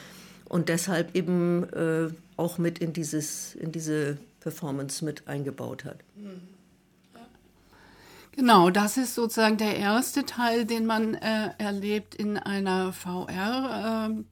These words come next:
Speaker 2: dreihundertsechzig Grad Filmanimation. Und dann gibt es, äh, eine Außenperspektive, wo die Zus-,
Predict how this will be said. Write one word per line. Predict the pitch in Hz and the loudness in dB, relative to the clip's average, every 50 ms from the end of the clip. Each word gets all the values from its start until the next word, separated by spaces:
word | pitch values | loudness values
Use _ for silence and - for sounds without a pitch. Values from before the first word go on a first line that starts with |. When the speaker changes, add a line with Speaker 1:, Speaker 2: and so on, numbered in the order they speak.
| - | -14
Speaker 2:
dreihundertsechzig | - - 196 196 202 202 196 - - 185 180 - - - - 202 - - | -8 -4 -2 -2 0 -2 -2 -2 -4 -4 -4 -4 -6 -8 -8 -8 -8 -10
Grad | - - 185 175 165 185 208 202 - | -10 -8 -4 -2 0 0 -2 -2 -4
Filmanimation. | - - 220 208 220 233 254 - - 226 233 240 240 233 226 226 233 226 - - - 240 226 226 233 233 233 - - - - - - - - - - | -6 -4 -2 0 0 0 -2 -2 -4 -4 -4 -4 -4 -4 -4 -4 -4 -6 -8 -8 -6 -4 -4 -4 -4 -6 -8 -10 -18 -20 -20 -20 -20 -20 -12 -8 -4
Und | 208 | -2
dann | 190 202 208 233 247 | 0 2 2 2 2
gibt | 226 247 233 240 - | 2 0 -2 -2 -2
es, | 254 262 254 247 - - | -2 -2 0 -2 -4 -4
äh, | - 226 226 233 233 - - | -2 0 0 0 0 -2 -2
eine | - 226 233 254 240 - | -2 -2 0 0 0 2
Außenperspektive, | - 220 226 226 - 226 220 - - 185 185 190 185 - - - 208 196 190 - - - - 202 202 190 - 214 208 185 185 | 2 2 2 2 0 -2 -2 -2 -2 -2 -2 -2 -2 -4 -6 -4 -4 -4 -6 -8 -12 -8 -6 -6 -6 -4 -4 -4 -4 -2 0
wo | 190 185 180 180 185 185 - - - - - - _ _ - | 0 0 0 0 -2 -4 -6 -16 -20 -20 -20 -20 _ _ -6
die | - 196 190 190 190 190 190 190 190 190 190 - - _ _ _ _ - - _ _ - | -4 -2 0 0 2 2 2 0 0 -2 -2 -4 -8 _ _ _ _ -20 -20 _ _ -18
Zus-, | - - - 220 220 226 247 233 - - - - | -10 -4 -2 0 0 0 0 -2 -4 -6 -10 -14